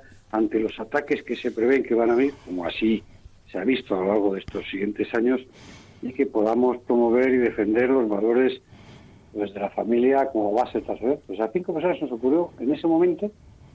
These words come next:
y con el tiempo y los años, pues, ha ido creciendo, creciendo, creciendo. Es una asociación de asociaciones,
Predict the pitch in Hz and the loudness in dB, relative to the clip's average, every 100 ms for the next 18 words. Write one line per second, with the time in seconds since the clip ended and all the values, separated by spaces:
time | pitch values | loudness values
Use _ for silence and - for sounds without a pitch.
0 | - - 120 120 120 117 131 156 151 156 | -20 -12 -6 0 2 2 2 0 2 2
1 | 151 160 160 170 160 - 113 - 131 135 | 2 2 2 2 -2 -6 -6 -2 2 2
2 | 139 - - - - 107 147 147 147 147 | 2 -2 -18 -20 -8 -6 -2 0 0 0
3 | - 120 - 139 135 135 127 139 147 160 | -2 -4 0 0 2 0 0 2 2 0
4 | - _ - _ _ - 160 - 151 139 | -6 _ -20 _ _ -2 -2 2 2 2
5 | 139 139 - 156 135 104 113 101 - 135 | -2 -2 0 0 0 -2 -2 -2 -4 -2
6 | 143 156 160 202 | -2 0 0 0